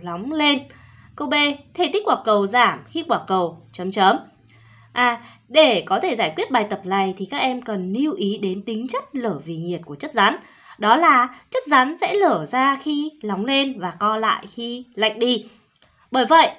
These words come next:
với câu A đã có từ khóa là nóng lên rồi. Thế các em nhớ cho cô là muốn khi mà nóng lên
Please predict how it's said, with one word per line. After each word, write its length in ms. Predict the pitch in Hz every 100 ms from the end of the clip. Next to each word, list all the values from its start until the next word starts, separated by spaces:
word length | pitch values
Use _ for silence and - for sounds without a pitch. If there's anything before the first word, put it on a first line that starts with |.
| _
với 140 | 226
câu 140 | 262 339
A 260 | 359 339 311
đã 140 | - -
có 120 | 269 269
từ 100 | 302
khóa 300 | - 202 240
là 140 | 269
nóng 200 | 202 196
lên 220 | 294 311
rồi. 220 | 294 254 185
Thế 340 | - - -
các 20 | 349
em 200 | 339 277
nhớ 180 | 240
cho 120 | 262 349
cô 220 | 320 311
là 200 | 277 196 196
muốn 300 | 233 277 427 - _ _ _ _ _ _ _ _ _ _
khi 200 | - 453 403
mà 60 | 285
nóng 200 | 247 330
lên 300 | 370 339